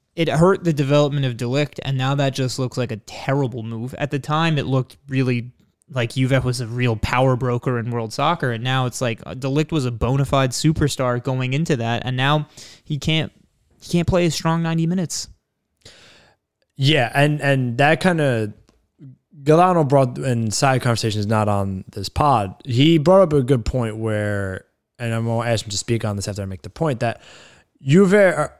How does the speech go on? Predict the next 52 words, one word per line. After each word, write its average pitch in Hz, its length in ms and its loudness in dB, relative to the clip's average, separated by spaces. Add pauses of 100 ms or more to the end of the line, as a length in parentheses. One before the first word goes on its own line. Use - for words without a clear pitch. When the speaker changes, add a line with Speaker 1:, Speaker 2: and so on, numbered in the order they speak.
Speaker 2:
kind 143 300 0
of, 123 520 0 (640)
are 131 160 2
in 127 80 2
a 123 60 4
weird 123 220 4
spot 131 220 0
where 120 100 0
their 113 100 0
defense 113 480 -4
really 110 200 -4
isn't 110 380 -6
what 110 200 -12
it 98 100 -8
used 98 340 -8
to 139 60 -4
be 185 320 0 (140)
in 117 120 -4
terms 113 200 0
of 107 100 0
being, 107 260 -2
like, 98 280 -6
very 113 240 0
well 98 160 -4
structured. 147 640 0 (460)
And 160 180 4
you 165 60 4
can 165 160 4
look 196 140 4
at 165 120 6
it 131 80 2
across 131 280 2
the 131 100 -2
back 110 260 -2
line. 101 300 -4
The 123 100 2
only 180 240 4
one 151 380 4
that 131 140 4
you 120 180 -2
can 113 100 -4
say 120 300 0
can 127 260 -2
become 113 720 -4
a 107 60 -8
solid 110 260 -2
part 107 320 -6
of 95 60 -10
that 98 180 -10
is 135 160 2
De 107 100 -6
Ligt, - 360 -14